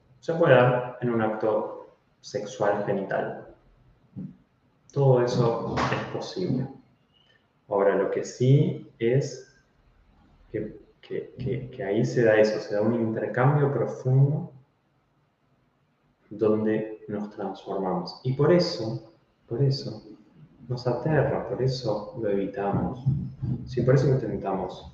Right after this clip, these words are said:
no entrar en ese encuentro sexual. Porque es entrar en un espacio donde sabemos que nos vamos a transformar.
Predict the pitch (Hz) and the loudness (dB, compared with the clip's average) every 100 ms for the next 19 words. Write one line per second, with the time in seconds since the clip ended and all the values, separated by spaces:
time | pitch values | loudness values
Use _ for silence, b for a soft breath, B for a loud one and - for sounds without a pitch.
0 | _ 120 107 101 101 101 95 92 90 90 | _ -4 0 0 -2 -2 -2 -2 -4 -6
1 | 92 90 92 90 - 143 - - _ _ | -10 -12 -12 -12 -6 -6 -6 -8 _ _
2 | _ _ _ _ _ - _ _ _ _ | _ _ _ _ _ -20 _ _ _ _
3 | _ _ _ _ _ _ _ _ _ - | _ _ _ _ _ _ _ _ _ -10
4 | - 139 139 - - - _ _ - - | 0 2 2 0 -12 -20 _ _ -20 -20
5 | - 113 107 104 135 135 135 135 - - | -6 -2 0 2 6 8 8 6 0 -4
6 | 110 117 113 - 120 120 107 101 104 104 | -2 0 -2 -4 -4 -4 -4 -4 -4 -4
7 | 110 123 104 101 98 98 - - 92 92 | -4 -4 -4 -2 -4 -4 -6 -4 -4 -6
8 | - 90 90 90 | -6 -4 -4 -6